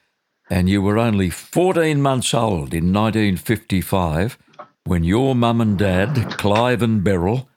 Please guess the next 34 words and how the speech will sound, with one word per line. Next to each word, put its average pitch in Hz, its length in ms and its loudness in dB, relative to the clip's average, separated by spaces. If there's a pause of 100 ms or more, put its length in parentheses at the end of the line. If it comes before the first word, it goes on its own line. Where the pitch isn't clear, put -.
and 101 160 0
your 92 220 2
only 135 340 2
sibling 92 480 0
at 87 120 -4
the 151 80 -4
time, 101 520 0 (360)
Sister 120 420 -2
Sandra, 95 640 0 (480)
made 95 400 0
the 98 80 -2
pilgrimage 95 880 -2
to - 100 -6
Ningen. 92 640 0 (720)
Now, 107 440 0 (180)
this 156 260 0
is 135 160 0
going 127 440 0
to 107 60 0
sound 110 1000 -2
as 95 240 -4
though 107 220 0
it's 101 100 -6
from 101 300 -2
another 104 420 0
era, 80 460 0
another 98 320 0
time. 82 560 -4 (800)
Your 147 300 2
father 135 480 0
didn't 110 380 0
own 107 300 0
a 90 60 0
car, 87 500 -2